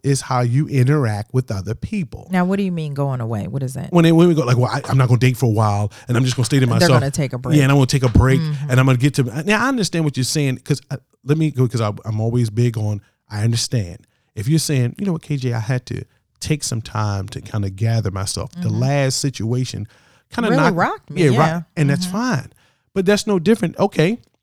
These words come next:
Speaker 1: think of it, 'cause most ladies out here now, you guys are more affluent, and you're going to college and all that stuff. Okay, Howard didn't accept you. Imma take another test. I'm trying to still get into college, right?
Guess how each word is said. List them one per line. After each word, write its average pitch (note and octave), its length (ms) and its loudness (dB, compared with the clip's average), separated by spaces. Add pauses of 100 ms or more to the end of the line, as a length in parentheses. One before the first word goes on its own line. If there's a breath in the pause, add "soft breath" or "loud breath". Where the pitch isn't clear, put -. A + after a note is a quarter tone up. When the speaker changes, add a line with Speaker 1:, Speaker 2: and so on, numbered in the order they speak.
(140)
Speaker 1:
think G3+ 160 4
of G#3 120 0
it, D#3 80 -4
'cause D#3+ 160 4
most D3+ 220 2
ladies D3+ 220 2
out D3+ 140 2
here D3 80 2
now, C#3 140 0
you D3+ 100 -2
guys B2 200 0
are - 20 -6
more G2 180 -6
affluent, D3+ 540 2
and G2 160 -8 (200 loud breath)
you're A#2+ 100 -4
going A#2 140 -2
to F2+ 60 -10
college D#3 560 2
and C#3 80 0
all C3 120 -2
that C3 80 -2
stuff. C3+ 240 -4 (280 soft breath)
Okay, E3 480 2 (460)
Howard F3 460 4
didn't D#3 220 4
accept D3 460 0
you. A2+ 160 -6 (540)
Imma C3+ 220 0 (140)
take D3+ 200 0
another C3 320 2
test. B2 400 -2
I'm C3+ 160 0
trying C3+ 200 2
to B2 40 2
still C#3 240 2
get B2 160 4
into G#2 160 -2
college, G#2+ 400 -2
right? F2 180 -10